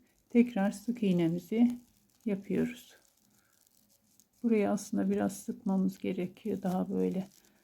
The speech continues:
çukur gözüksün diye ipimi sıkı tutayım.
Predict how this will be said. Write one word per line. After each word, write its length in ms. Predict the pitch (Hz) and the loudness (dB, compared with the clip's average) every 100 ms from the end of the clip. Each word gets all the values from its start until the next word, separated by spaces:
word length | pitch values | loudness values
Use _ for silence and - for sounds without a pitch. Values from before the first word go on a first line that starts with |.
| _ _ | _ _
çukur 280 | - - - | -20 -12 -8
gözüksün 760 | 196 190 185 - - - 208 190 | -2 0 0 -6 -18 -6 -2 0
diye 140 | 196 | 0
ipimi 340 | 196 196 196 190 | -2 -4 -4 -4
sıkı 420 | - - - - | -6 -20 -20 -20
tutayım. 640 | - - - 185 202 240 | -20 -18 -6 -2 -2 -4